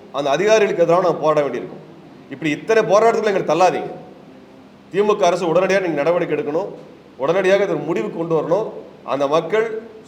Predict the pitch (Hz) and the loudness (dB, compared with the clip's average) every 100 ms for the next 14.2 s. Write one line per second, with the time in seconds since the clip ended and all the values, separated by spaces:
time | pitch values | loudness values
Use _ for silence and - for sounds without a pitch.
0 | - 196 220 220 214 202 180 175 190 190 | -2 2 4 4 4 4 4 0 -2 2
1 | 156 180 180 156 151 - 170 143 175 - | 4 4 2 0 -2 -4 -4 0 0 0
2 | 139 143 107 92 - - - - 120 165 | -2 -4 -6 -8 -16 -20 -20 -14 -4 0
3 | 190 196 185 175 170 196 175 175 175 170 | 4 4 4 2 2 0 2 4 2 0
4 | 151 147 147 175 202 - - - - 143 | -2 -2 0 0 -2 -8 -18 -20 -10 -2
5 | 185 214 202 202 175 165 160 170 185 196 | 2 4 4 4 0 -4 -4 0 2 2
6 | 180 143 160 190 170 160 165 156 160 156 | -2 0 0 2 0 2 2 0 -2 -2
7 | 147 151 151 147 127 151 165 151 135 131 | -2 -4 -4 -2 0 0 0 -2 -6 -8
8 | 156 190 - - - - - - - - | -6 -6 -8 -16 -20 -20 -20 -20 -20 -20
9 | - - - - - 165 220 226 208 180 | -20 -20 -20 -20 -10 -2 0 0 0 0
10 | 208 202 196 208 220 175 175 185 208 196 | 2 2 2 0 0 0 -2 -4 -4 2
11 | 185 175 180 160 170 180 208 202 - 185 | 2 2 -2 -2 0 2 4 2 -2 -6
12 | 214 208 202 180 180 170 175 170 160 156 | -6 -4 -2 -2 0 0 0 -2 -2 -2
13 | 202 151 170 180 180 156 160 160 156 143 | -2 0 2 2 2 -2 -2 -4 -2 -2
14 | 123 104 | -4 -6